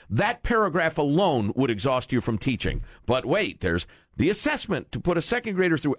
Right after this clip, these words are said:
hours of state testing in one week is ridiculous, not meaningful, et cetera, et cetera, et cetera. Um, then they go into some of the other paperwork. Um,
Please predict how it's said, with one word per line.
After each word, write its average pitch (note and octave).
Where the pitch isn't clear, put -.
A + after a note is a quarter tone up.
hours G#3
of E3
state E3+
testing E3
in B2+
one E3
week D#3
is G#2+
ridiculous, F3
not A#2
meaningful, F3
et G#2+
cetera, F2+
et D#2+
cetera, G#2+
et F#2
cetera. E3+
Um, F#2
then F2+
they F2+
go F2+
into F2
some E2+
of E2
the F2+
other C3
paperwork. A2
Um, E2+